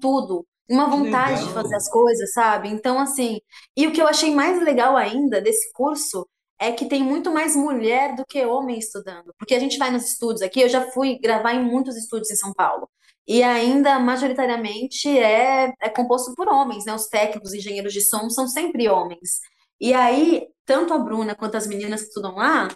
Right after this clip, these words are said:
Speaker 1: eu falei, "Gente, daqui a uns anos essa galera vai tá nos estúdios, essas meninas, essas mulheres vão tá nos estúdios."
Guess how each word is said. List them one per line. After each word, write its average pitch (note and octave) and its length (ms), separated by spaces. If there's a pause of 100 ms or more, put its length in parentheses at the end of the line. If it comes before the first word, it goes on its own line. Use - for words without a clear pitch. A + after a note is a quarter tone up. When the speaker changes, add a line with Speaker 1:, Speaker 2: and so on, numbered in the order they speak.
(300)
Speaker 1:
eu B3+ 80
falei, C#4+ 240
"Gente, D4 320
daqui A#3+ 180
a D4 60
uns C#4 200
anos C4+ 280
essa B3+ 120
galera A3+ 260
vai B3 80
tá C4+ 100
nos C4+ 120
estúdios, - 380
essas B3+ 140
meninas, C4+ 460
essas A#3+ 100
mulheres C4 340
vão B3+ 80
tá C4+ 100
nos C4 180
estúdios." A3+ 640